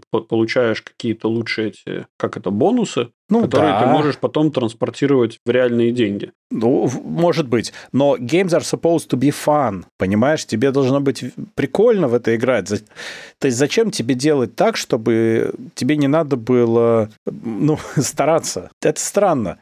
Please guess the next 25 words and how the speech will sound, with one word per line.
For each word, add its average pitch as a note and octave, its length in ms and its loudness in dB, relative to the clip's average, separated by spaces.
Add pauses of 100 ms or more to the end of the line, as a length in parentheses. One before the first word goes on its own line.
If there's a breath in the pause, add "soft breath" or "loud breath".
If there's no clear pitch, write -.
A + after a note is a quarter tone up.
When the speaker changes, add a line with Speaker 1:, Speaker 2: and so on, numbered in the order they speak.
Speaker 2:
То C3+ 120 2
Speaker 1:
Дим, C3+ 80 4
Speaker 2:
есть, C3+ 180 0
Speaker 1:
если C3 300 2
Speaker 2:
э, - 20 4
Speaker 1:
ты E3+ 80 4
это F3+ 180 0
используешь C3+ 460 0
для A#2 140 0
зарабатывания B2 640 2
денег, D#3+ 380 2
да, C3+ 140 0
то - 120 -2
есть A2+ 140 -4
если B2 340 0
вот A#2 200 -2 (100)
ты, A2+ 220 -2
ты, A2+ 420 0
ты D#3 140 -10
школьник, B2+ 540 0
который A2 420 -2
условно, A2 640 0 (140)
э, G2+ 640 2
значит, G#2 560 -4
э, G#2 600 -6